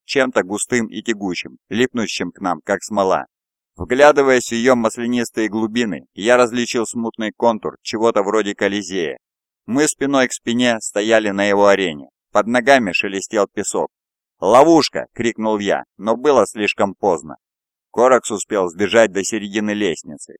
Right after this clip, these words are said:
когда позади нас захлопнулась выдвижная противовзрывная дверь. Оставаясь на шаг позади него, я повернулся к арене, а неестественная тьма между тем начала утекать через отверстия в полу, и холод, не осознававшийся раньше, покинул тело.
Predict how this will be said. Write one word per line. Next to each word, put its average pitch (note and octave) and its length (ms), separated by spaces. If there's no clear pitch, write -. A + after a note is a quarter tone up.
когда A2 300
позади A#2 400
нас E2 240
захлопнулась F#2+ 800
выдвижная F#2 680
противовзрывная G2 960
дверь. F2 360
Оставаясь C3+ 600
на B2 100
шаг A#2+ 300
позади A2+ 360
него, A#2 360
я G#2+ 200
повернулся A2 580
к - 100
арене, E2 440
а G2 120
неестественная A2+ 880
тьма A2+ 260
между F2+ 320
тем E2 320
начала G2+ 440
утекать G2 520
через G2+ 360
отверстия G2+ 640
в - 120
полу, F2+ 300
и A2 120
холод, A#2 400
не G2+ 140
осознававшийся G#2+ 920
раньше, G#2 340
покинул F#2+ 560
тело. E2 340